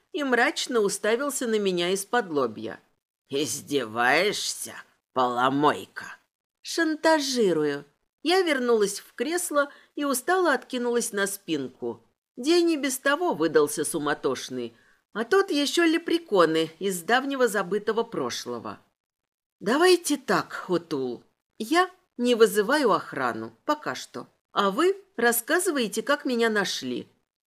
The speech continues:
Я многозначительно обхватила ручку кресла пальцами.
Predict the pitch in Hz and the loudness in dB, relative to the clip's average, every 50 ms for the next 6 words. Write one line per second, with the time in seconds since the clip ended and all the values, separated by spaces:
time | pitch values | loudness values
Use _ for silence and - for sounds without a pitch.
0 | _ _ - 247 269 359 392 392 359 285 247 190 214 196 180 196 185 185 - - | _ _ -4 2 2 4 4 4 4 2 2 2 2 2 2 0 -2 0 -2 -2
1 | 359 359 - 359 285 247 220 202 202 - - - 196 202 202 202 294 320 302 254 | 0 0 0 0 2 2 2 2 2 0 -4 -2 0 0 0 0 -2 4 6 6
2 | 214 240 254 240 - - 180 180 - - - 214 220 - - 233 240 233 233 - | 6 6 2 -2 -4 -4 -4 -4 -2 0 0 0 0 2 2 2 2 2 2 0
3 | 135 113 110 107 - - - 107 107 98 95 - - | -2 -2 -2 -6 -8 -10 -10 -10 -10 -10 -10 -12 -16